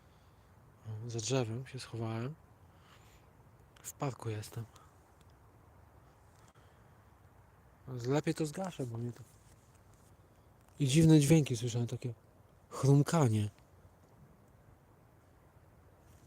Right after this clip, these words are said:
Jeszcze raz. No właśnie chcę wrócić, ale nie wiem, którędy, bo muszę,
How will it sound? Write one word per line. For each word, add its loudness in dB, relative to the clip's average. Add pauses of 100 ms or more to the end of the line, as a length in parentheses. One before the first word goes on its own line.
(1200)
Jeszcze -10
raz. -8 (1300)
No -4
właśnie 2
chcę 0
wrócić, -2
ale 0
nie 0
wiem, 0
którędy, 0
bo 0
muszę, -2